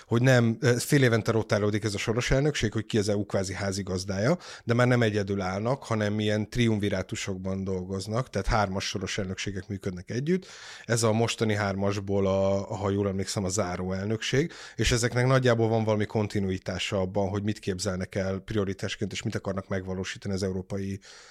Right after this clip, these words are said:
Unióban. A svédek az elején meghatározták a jogállamiság minél szigorúbb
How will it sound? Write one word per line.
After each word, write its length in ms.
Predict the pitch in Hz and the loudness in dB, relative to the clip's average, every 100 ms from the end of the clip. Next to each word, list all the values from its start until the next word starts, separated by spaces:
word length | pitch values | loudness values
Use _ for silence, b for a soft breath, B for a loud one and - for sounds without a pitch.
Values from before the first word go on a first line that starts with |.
| B | B
Unióban. 600 | 107 113 135 151 170 185 B B B | 0 6 6 6 4 4 B B B
A 120 | - | -2
svédek 460 | - 131 139 113 - | 2 4 4 4 4
az 100 | 117 | 4
elején 280 | 120 110 | 6 6
meghatározták 760 | 107 104 110 - 104 101 - 95 | 4 0 -2 0 0 0 -2 2
a 40 | |
jogállamiság 760 | 107 104 98 95 98 95 101 92 | 2 4 2 2 2 0 -2 -2
minél 540 | 98 92 90 92 92 _ _ | -4 -4 -4 -6 -8 _ _
szigorúbb 440 | - 107 87 87 | -6 -4 -2 -4